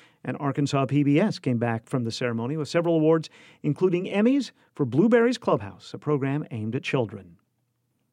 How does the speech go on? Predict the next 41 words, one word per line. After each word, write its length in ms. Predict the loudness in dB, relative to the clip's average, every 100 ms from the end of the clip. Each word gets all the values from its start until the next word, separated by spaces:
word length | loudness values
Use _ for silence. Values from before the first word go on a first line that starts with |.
| _
The 100 | 0
venerable 560 | 4 4 4 4 2 4
War 260 | 6 6
Memorial 400 | 4 2 4 4
Stadium 380 | 4 2 4 6
in 80 | 6
Little 160 | 6
Rock 260 | 6 6 2 -6 -20 _
may 160 | 2 2
soon 240 | 2 2
have 180 | 4 2
a 40 |
new 160 | 2 2
name. 320 | 2 2 0 -4 -20 _
Negotiations 800 | 4 6 4 6 4 4 0 -6
are 120 | -2
underway 440 | -2 2 4 4
for 120 | 2 -4
the 80 |
stadium's 480 | -2 2 4 4 0 -4
naming 540 | -2 4 4 6 4 0
rights 340 | -6 -10 -10
to 80 | -4
be 80 | -4
acquired 400 | 0 2 2 2
by 160 | 0
Pine 400 | 0 -2 0 0
Bluff-based 720 | 2 2 0 2 2 2 -2 -16
Simmons 420 | -6 0 2 0
Bank. 380 | 0 2 2 0 _ _ _ _ _ _
After 360 | -2 -2 0 0
the 100 | 2
agreement 320 | 2 0 0
is 80 | 0
final, 340 | 2 2 0
the 120 | -4
stadium 360 | 0 2 4 2
will 140 | 0
be 100 | -2
known 280 | 0 0 -2
as 260 | -4 -6